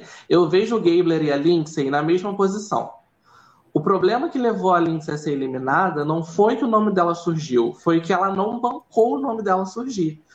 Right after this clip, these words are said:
porque ela tava em maioria. E, assim, o nome dela surgir com dois votos numa aliança com quatro,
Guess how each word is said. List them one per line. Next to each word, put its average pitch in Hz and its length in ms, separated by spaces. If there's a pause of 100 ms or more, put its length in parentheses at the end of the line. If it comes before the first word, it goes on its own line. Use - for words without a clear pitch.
(100)
porque 165 200
ela 190 160
tava 220 320
em - 20
maioria. 240 720 (260)
E, - 80
assim, 233 220
o 202 80
nome 240 240
dela 233 240
surgir 165 460
com 170 160
dois 220 260
votos 156 500
numa 156 220
aliança 147 400
com 135 160
quatro, 165 840